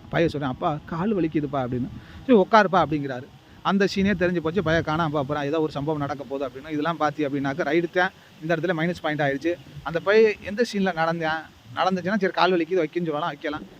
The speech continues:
அஞ்சு வயசு பையன், ஒரு பதினஞ்சு, இருபது வயசு பையனாக்கும் தூக்கிட்டு போக முடியாது. அஞ்சு வயசு பையனை இடுப்புலயே மடியில வச்சு தூக்கிட்டு போக முடியாதா? அப்படி ஒரு சீன் வச்சிருக்காங்க. ஏதோ ரசிகர் நம்பிடுவோம், வச்சிருவோம், என்னமோ நடக்க போகுது, பத பதைப்பா இருக்கு அப்படின்னு அந்த ஒரு, எந்த ஒரு பதைப்புக்கும் கிடையாது.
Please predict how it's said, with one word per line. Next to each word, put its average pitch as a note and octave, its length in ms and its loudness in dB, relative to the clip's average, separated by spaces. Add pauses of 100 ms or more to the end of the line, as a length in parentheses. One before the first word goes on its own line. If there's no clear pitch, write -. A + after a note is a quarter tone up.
(120)
அஞ்சு G#3 300 6
வயசு G3+ 260 6
பையன், E3+ 280 2 (200)
ஒரு D3+ 180 -2
பதினஞ்சு, F3 180 2
இருபது E3+ 200 4
வயசு F#3+ 240 2
பையனாக்கும் E3+ 480 0
தூக்கிட்டு G3 220 0
போக D#3+ 120 2
முடியாது. D3 240 -2
அஞ்சு D#3+ 160 -2
வயசு E3+ 240 0
பையனை F3 280 2
இடுப்புலயே E3+ 260 0
மடியில D#3+ 220 0
வச்சு E3 200 0
தூக்கிட்டு F3 180 -2
போக C#3+ 120 -10
முடியாதா? C3 400 -4 (720)
அப்படி A3 300 6
ஒரு F#3+ 160 6
சீன் A3 200 2
வச்சிருக்காங்க. F#3 540 2
ஏதோ F3+ 460 6
ரசிகர் E3+ 500 2
நம்பிடுவோம், E3+ 420 -2
வச்சிருவோம், E3 300 -2
என்னமோ E3 180 -4
நடக்க D#3+ 280 -2
போகுது, D#3 300 0
பத D#3+ 140 2
பதைப்பா D#3+ 340 2
இருக்கு D3 220 -2
அப்படின்னு C#3+ 140 0
அந்த D#3 280 -2
ஒரு, C#3+ 160 0
எந்த D#3 260 -2
ஒரு C#3+ 180 -2
பதைப்புக்கும் D3 440 -6
கிடையாது. C3+ 400 -4